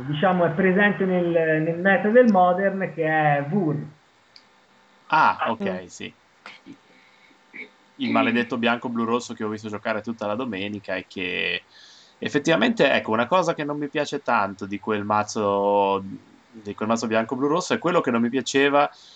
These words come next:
Speaker 2: di molti mazzi con lo sciamano, tipo Jund, eccetera, che sembrano essere una cozzaglia di carte forti, eh, con una strategia abbastanza labile, del tipo, appunto, io cerco di dominare la partita per un sacco di tempo, tanto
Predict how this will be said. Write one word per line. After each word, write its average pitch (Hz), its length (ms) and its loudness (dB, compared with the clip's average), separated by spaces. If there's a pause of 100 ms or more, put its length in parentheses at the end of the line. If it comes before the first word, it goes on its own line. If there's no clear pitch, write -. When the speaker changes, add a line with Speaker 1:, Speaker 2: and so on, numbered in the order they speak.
(140)
Speaker 2:
di 113 160 0
molti 120 600 4
mazzi 110 300 0
con 123 140 -4
lo 117 100 -2
sciamano, 107 540 0
tipo 107 280 -6
Jund, 107 320 0
eccetera, 113 540 -6
che 170 300 -4 (640)
sembrano 196 560 2
essere 180 460 2
una 143 260 -2
cozzaglia 165 500 -2
di 131 140 -6
carte 151 320 -2
forti, 120 720 -2 (480)
eh, 101 180 -14
con 170 240 -6
una 151 220 -2
strategia 135 520 -2
abbastanza 120 600 -2
labile, 101 460 -2
del 104 180 -8
tipo, 117 240 -6
appunto, 107 380 -8
io 104 420 0 (240)
cerco 139 280 -4
di 120 80 0
dominare 117 360 -2
la 117 100 0
partita 117 440 -4
per 104 180 -2
un 104 200 -6
sacco 131 280 -4
di 123 100 -6
tempo, 120 320 -2
tanto 117 460 -2